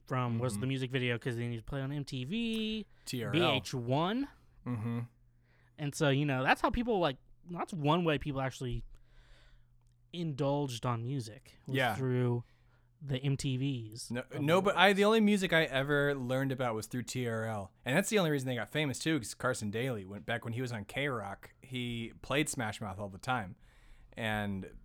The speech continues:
Speaker 2: they got big ass famous after that, and then played him on T R L when he started hosting T R L. Like, and now we are where we are.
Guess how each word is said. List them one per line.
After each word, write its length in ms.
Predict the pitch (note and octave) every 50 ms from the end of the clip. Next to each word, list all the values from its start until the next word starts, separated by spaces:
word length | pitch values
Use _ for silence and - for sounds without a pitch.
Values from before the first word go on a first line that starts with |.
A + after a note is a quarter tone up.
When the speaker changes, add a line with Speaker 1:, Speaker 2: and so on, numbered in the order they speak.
| - - -
Speaker 2:
they 240 | A#2 A2+ A2 G#2+ F#2+ - -
got 220 | A2 G#2 G2+ F#2 C#2+ C2+ - - - - - - - - - - - - _ _ _ _ -
big 420 | - G2 A#2 C3 A#2+ G#2+ F#2 - -
ass 240 | - F#2+ F#2+ - -
famous 460 | - G#2 G2+ G2 F#2+ F#2 - - - -
after 240 | G#2+ G2+ - - G2+
that, 260 | G#2+ G#2+ G#2 G2+ F#2+
and 100 | G#2 A#2
then 100 | B2 B2+
played 200 | - - B2+ B2
him 80 | C3 C3
on 100 | C3 B2+
T 180 | - C#3 C3+
R 140 | C3 C3 C3+
L 160 | D3 D3 C3+
when 80 | B2+ A#2+
he 200 | A#2 A2+ G#2+ G#2 -
started 360 | - - - A2+ A2 G#2+ F#2+
hosting 240 | G#2 A2+ G#2+ - A2
T 180 | - - A2 G#2+
R 140 | G2+ G#2+ A2+
L. 160 | G2+ G2 - _ _ _ _ _ - - _ _ _ _ _ _ _ _ -
Like, 400 | G#2+ A2 G#2 G2+ F#2 - - - _ _ _ _ _ - - - - - - - - - _ - _ _ - - - - - - - -
and 160 | G#2+ G#2 G#2
now 360 | A2+ A2+ A#2 A2+ A2+ A#2 A#2 A#2
we 800 | A#2 A#2+ A#2+ A#2+ A#2+ A#2+ A#2+ A#2+ A#2+ A#2+ A#2+ A#2+ A#2+ A#2+ A#2+ A#2+
are 160 | A2+ A#2+ B2
where 160 | B2 B2+ B2+
we 100 | B2+ B2+ C3
are. 180 | C3 A2 G2